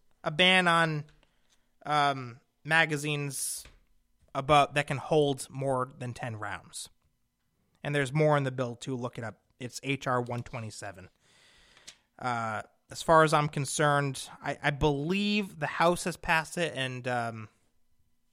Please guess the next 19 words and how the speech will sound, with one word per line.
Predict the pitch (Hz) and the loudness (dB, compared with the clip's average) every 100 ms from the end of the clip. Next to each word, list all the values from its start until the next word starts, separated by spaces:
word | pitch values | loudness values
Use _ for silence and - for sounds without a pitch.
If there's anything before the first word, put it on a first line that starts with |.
| _ _ _ - | _ _ _ -14
it's, | 131 - - 127 - | -12 -8 -8 -10 -10
it's | 127 - | -14 -12
waiting | 135 135 131 127 | -6 -4 -2 -4
on, | 120 113 - | -8 -10 -14
on | 127 120 | -12 -10
the | 123 | -10
Senate. | - 110 92 - _ _ _ _ _ _ _ _ _ _ _ _ _ _ - | -10 -10 -12 -18 _ _ _ _ _ _ _ _ _ _ _ _ _ _ -12
But | 113 - - _ - - - | -12 -12 -20 _ -20 -20 -8
there's | 147 147 127 | -2 0 -2
that. | 143 127 101 - - - - - - - - _ _ _ - - - _ - - _ - | -4 -4 -4 -8 -14 -20 -20 -20 -20 -20 -20 _ _ _ -20 -20 -20 _ -20 -20 _ 4
All | 262 | 10
right, | 208 139 - _ _ _ _ 165 | 10 8 -4 _ _ _ _ 4
let | 233 294 | 6 6
me | 302 | 2
play | - 175 170 220 - - _ | 4 6 6 0 -6 -20 _
a | 190 | -6
little | 190 202 196 | 0 2 4
bit | 190 190 | 4 2
of | 175 170 170 165 151 - | 6 8 8 6 -2 -12